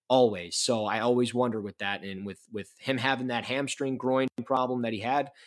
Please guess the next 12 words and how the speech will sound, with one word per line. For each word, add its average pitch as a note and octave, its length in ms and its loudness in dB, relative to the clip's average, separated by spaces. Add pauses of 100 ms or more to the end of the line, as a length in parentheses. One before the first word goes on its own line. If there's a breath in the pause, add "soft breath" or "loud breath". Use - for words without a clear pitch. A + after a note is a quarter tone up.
(180 soft breath)
I A2+ 140 2
think A#2+ 200 -4
it A#2 120 -10
could G#2+ 120 -6
reoccur A2 540 0 (260 soft breath)
at G#2+ 160 0
some A2+ 240 4
point G2+ 240 0
for G2 120 -4
J F#2 220 0
S - 200 0
N. - 60 -8